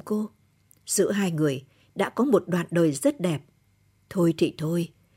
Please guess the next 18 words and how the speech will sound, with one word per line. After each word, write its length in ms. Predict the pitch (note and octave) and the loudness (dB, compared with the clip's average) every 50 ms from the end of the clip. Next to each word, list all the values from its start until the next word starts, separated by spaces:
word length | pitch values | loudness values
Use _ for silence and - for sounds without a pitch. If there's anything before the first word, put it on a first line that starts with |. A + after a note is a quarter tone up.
| _ _ | _ _
anh 180 | - A#3+ A#3 A3 | 0 2 2 4
cũng 180 | A3+ A3+ D#4 D4+ | 4 2 0 0
chẳng 220 | - A#3 G3+ E3+ | 0 0 0 0
có 120 | D3+ - F3 | 0 0 2
gì 220 | - - F#3 E3 | 4 4 4 4
để 140 | D3+ E3+ E3 | 4 2 0
phải 200 | D3+ - F3 C#3+ | -2 -2 -2 -2
lên 220 | C#3 F#3+ A#3 A#3 A#3 - | 0 2 2 0 0 0
án 200 | A3 A3 C#4 E4 | -4 -4 -2 -2
mình 260 | A3+ F#3+ E3+ C#3+ B2+ | 0 0 0 -2 -4
về 100 | - D3+ | -6 -6
đạo 180 | A#2+ C#3+ D3 C#3 - | -4 -4 -6 -4 -2
đức. 200 | F3+ B3 C4+ - _ _ _ _ _ _ _ _ _ _ _ _ _ | -2 -2 -2 -4 _ _ _ _ _ _ _ _ _ _ _ _ _
Anh 200 | - F3+ E3+ E3+ | -6 -4 -4 -4
đã 140 | F3 D3+ - - | -4 -6 -6 -2
yêu, 300 | - G3 G3+ G3+ G3+ G3 - _ _ _ _ - | 2 4 4 4 2 0 -4 _ _ _ _ -6
thế 160 | - F#3 D#3+ D#3+ | -2 -2 -2 -2
thôi, 260 | - F#3+ F3+ E3+ E3 | -2 -2 -2 -2 -4